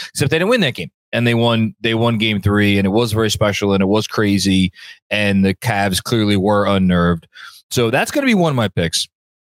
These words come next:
Game three win versus, uh, the Cavs this year. Um, and I'll just add, and I, this may be giving away a little bit of strategy here, but I think playoff wins is,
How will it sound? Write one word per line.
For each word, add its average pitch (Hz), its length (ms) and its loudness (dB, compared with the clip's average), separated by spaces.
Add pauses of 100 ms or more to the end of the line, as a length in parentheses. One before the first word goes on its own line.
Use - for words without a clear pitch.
(380)
Game 127 180 -2
three 123 180 2
win 113 180 2
versus, 101 400 -2
uh, 95 260 0
the 92 140 -4
Cavs 98 360 -2
this 95 200 0
year. 98 440 0 (560)
Um, 107 320 0
and 127 100 -2
I'll 135 120 0
just 123 260 -4
add, 113 400 -2
and 104 160 0
I, 101 180 -2 (360)
this 101 220 -2
may 104 120 2
be 92 100 -4
giving 98 220 -2
away 98 320 0
a 95 60 0
little 95 160 0
bit 87 100 0
of 82 60 -4
strategy 139 400 -2
here, 98 200 2
but 92 280 0 (1040)
I 220 120 0
think 339 220 -2
playoff 202 360 0
wins 147 320 2
is, 113 380 0